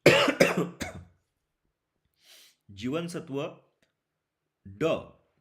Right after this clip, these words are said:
जीवनसत्व ड खालीलपैकी कोणत्या पदार्थात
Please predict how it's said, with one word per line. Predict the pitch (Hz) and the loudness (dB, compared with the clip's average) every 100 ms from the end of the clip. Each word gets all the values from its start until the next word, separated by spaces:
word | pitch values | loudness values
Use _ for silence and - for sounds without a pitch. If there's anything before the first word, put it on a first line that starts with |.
| 95 | -16
जीवनसत्व | 92 120 160 147 135 127 135 | -8 -6 -6 -8 -10 -8 -8
ड | 120 139 113 135 - _ _ _ _ _ _ _ | -4 -4 -4 -6 -14 _ _ _ _ _ _ _
खालीलपैकी | - 131 175 175 151 143 | -6 -2 -2 -2 -6 -6
कोणत्या | 147 139 135 139 175 | -8 -8 -8 -6 -6
पदार्थात | 151 131 123 135 | -4 -4 -6 -6